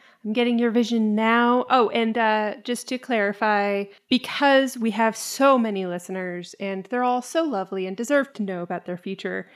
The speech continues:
I basically had to group them 'cause I can't give a separate vision for each one of them or we would be here forever. So I grouped them by sign. Uh, it isn't really about the stars in my case.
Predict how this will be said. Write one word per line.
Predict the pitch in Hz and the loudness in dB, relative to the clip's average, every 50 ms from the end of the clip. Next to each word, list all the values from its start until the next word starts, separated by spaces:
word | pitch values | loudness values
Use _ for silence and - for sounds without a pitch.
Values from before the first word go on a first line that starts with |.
| - _ - | -18 _ 0
I | 247 254 262 277 277 285 285 285 269 - _ _ _ _ _ - | 0 2 4 4 4 4 2 0 -2 -6 _ _ _ _ _ 0
basically | - 311 392 381 - 392 - 403 359 | 4 4 4 6 4 2 2 2 2
had | 285 285 277 262 - | 2 0 -2 -2 -2
to | - 285 285 277 269 240 | -4 -4 -2 -2 -4 -4
group | - 240 240 285 349 392 392 - | -6 -4 0 2 2 2 0 -2
them | - 233 190 175 185 190 | -2 -2 -2 -2 -2 -6
'cause | - 226 | -6 -4
I | 247 254 254 | -4 -4 -4
can't | 262 - 302 302 302 311 311 | -4 0 0 0 0 0 -2
give | 285 285 269 | -2 -2 -2
a | 277 | -2
separate | 277 - 262 247 - 240 - | -2 -2 -2 -2 -2 -6 -4
vision | - 262 247 247 240 233 214 | -4 -4 -2 -2 -2 -2 -2
for | - - - - | -4 -8 -8 -8
each | - 233 - - - | -8 -8 -8 -6 -4
one | 247 277 294 | -4 -2 -2
of | 269 - - | -4 -4 -6
them | - - - 254 254 | -14 -14 -14 -14 -8
or | - 202 208 202 | -4 -2 -2 -2
we | 208 208 | -2 -2
would | 196 214 208 214 | -2 -4 -4 -4
be | 220 214 220 | -4 -6 -6
here | - - 208 208 208 | -4 -4 -4 -4 -4
forever. | 202 - 214 233 302 349 - - - 185 _ _ - _ _ _ _ | -6 -6 -6 -4 -4 -4 -4 -6 -10 -10 _ _ -20 _ _ _ _
So | - - 262 247 240 233 226 - - | -2 0 2 2 4 2 0 0 -2
I | 240 233 | -2 -2
grouped | - 285 320 339 - | 0 0 -2 -2 2
them | 330 262 240 | 0 0 0
by | 208 175 170 | 0 -2 -6
sign. | 170 - 208 180 - - - - _ _ _ _ _ _ - | -6 -8 -10 -10 -10 -10 -14 -18 _ _ _ _ _ _ 0
Uh, | 208 202 190 185 - | 2 2 2 2 2
it | - 220 220 | 0 0 2
isn't | 247 254 254 262 - - | 2 0 0 -2 -4 0
really | 247 285 277 240 240 220 | 2 2 2 2 2 0
about | 208 - 208 - - | 2 2 2 0 0
the | - 196 | -6 -10
stars | - - 202 175 185 226 277 285 - | -4 -2 0 0 2 0 0 -2 -4
in | - - 285 277 | -4 0 2 4
my | 294 294 302 | 4 4 2
case. | 294 294 311 311 381 359 - - | 2 2 0 0 0 -2 -6 -10